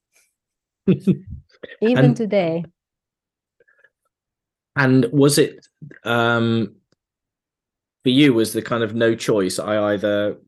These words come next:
Speaker 1: go out on my own and set up my own clinic,
Speaker 2: Mm-hmm.
Speaker 1: or
Speaker 2: Mm-hmm.
Speaker 1: "I can't,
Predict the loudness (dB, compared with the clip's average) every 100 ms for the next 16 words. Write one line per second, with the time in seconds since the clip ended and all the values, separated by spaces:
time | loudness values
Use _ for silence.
0 | _ -2 0 0 -4 -6 -6 -6 -6 -6
1 | -8 -10 -12 -12 -8 -6 -4 -4 -6 -8
2 | _ _ _ -6 -6 -8 -12 -10 -10 -10
3 | _ _ _ 2 4 4 2 -2 -10 -6
4 | -8